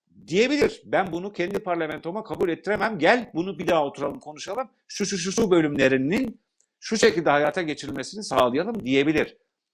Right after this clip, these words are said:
İşte buradan da son nokta olarak şu, şuna geliyor. Parlamentolar demokrasilerde kilit önem taşıyan kurumlardan bir tanesidir. Bu tür kilit kurumların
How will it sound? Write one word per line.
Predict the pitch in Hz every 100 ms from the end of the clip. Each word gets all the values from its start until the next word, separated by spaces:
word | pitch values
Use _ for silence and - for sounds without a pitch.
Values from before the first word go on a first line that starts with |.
| _
İşte | - - 139
buradan | 220 233 190
da | 156
son | - 214 226 156 -
nokta | 135 135 202
olarak | 190 151 180
şu, | - -
şuna | - - 151
geliyor. | 170 107 123 170
Parlamentolar | - 151 175 175 190 - 139 123 170 - _ _ _ _
demokrasilerde | - 127 151 147 147 - 139 135 135 165 -
kilit | - 143 190 156
önem | 127 104
taşıyan | - 101 113 117 160 _ _ _ _ _ -
kurumlardan | 123 131 131 127 131 135
bir | 98
tanesidir. | 101 98 95 - 85 - - _ _ _ _ _ _ _ _
Bu | 151
tür | - 226 -
kilit | - 165 208
kurumların | - 139 113 110 160 190 -